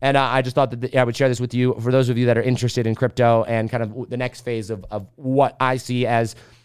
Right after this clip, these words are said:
uh, potential and, and clearly what Alex Becker sees as well. So with that, um, I'm not gonna come back on when we're done. It'll just cut over to him. So as always, hustle, hustle. God bless. Don't be afraid to think different.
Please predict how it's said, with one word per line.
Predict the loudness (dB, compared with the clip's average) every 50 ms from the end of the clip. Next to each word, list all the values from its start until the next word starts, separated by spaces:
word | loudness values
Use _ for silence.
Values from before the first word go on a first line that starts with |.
| _ _ -4
uh, | -2
potential | 0 2 2 2 4 4 4 4 6 4
and, | 4 2 -2 -2
and | -2 -2 -2 -2 -2 0
clearly | 0 2 2 2
what | 2 2
Alex | 2 2 2 0 0
Becker | -2 -4 -4 -4 -8
sees | -6 -6 -6
as | -6 -4
well. | -4 -4 -4
So | 0 2 2 2 2 -2 -14 -2
with | 0 2
that, | 2 2 2 0 2 2
um, | 2 2 2 0 0
I'm | 0 2 2
not | 2 0 0
gonna | 0 -2
come | -2 0 0
back | 0 0 2
on | 2 2 4 2 2
when | 0
we're | 2 4
done. | 4 4 4 2 0 -4 -10 -6
It'll | -4 -4 -2
just | -2 0
cut | 2 4 4
over | 4 2 2
to | 2
him. | 2 2 2 0 -2 -6 -8 -14 -10
So | 0 4 4 4 6 6
as | 4 4 6
always, | 6 6 6 6 6
hustle, | 4 4 4 4
hustle. | 2 2 2 0
God | 2 2 4
bless. | 4 4 2 4
Don't | 2 0 2
be | 2
afraid | 2 2 0
to | 0
think | 0 -2 0 2
different. | 2 2 2 2 -2 -2 -2